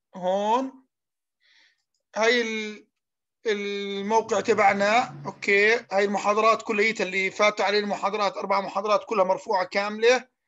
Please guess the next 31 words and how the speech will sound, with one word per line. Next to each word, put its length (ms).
إيه، 200
إحنا 200
هلا 160
رح 120
نبدأ 220
بشابتر 360
اثنين، 500
هاي 140
الكتاب 680
وهاي 220
الباوربوينت 1300
وهاي 160
اللايف 280
اس 180
كيو 120
ال. 60
اللايف 220
اس 160
كيو 160
ال 60
تكبس 300
من 140
هون، 440
بتروح 380
مباشرة 880
هاي 100
على 100
اللايف 240
اس 180
كيو 160
ال. 200